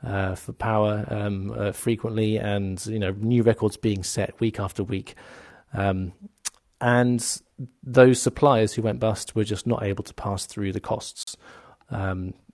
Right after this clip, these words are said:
in the wholesale market that they were, that they were paying for their, their energy. And, um, that's because we have this thing called a price cap.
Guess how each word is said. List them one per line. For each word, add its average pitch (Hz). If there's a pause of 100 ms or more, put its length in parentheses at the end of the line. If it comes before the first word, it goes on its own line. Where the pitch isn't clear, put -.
(260)
in 123
the 110
wholesale 101
market 110
that 113
they 107
were, 95
that 113
they 98
were 98
paying 123
for 110
their, 101 (140)
their 117
energy. 127 (640)
And, 123 (180)
um, 120 (260)
that's 123
because 135
we 127
have 120
this 127
thing 123
called 120
a -
price -
cap. -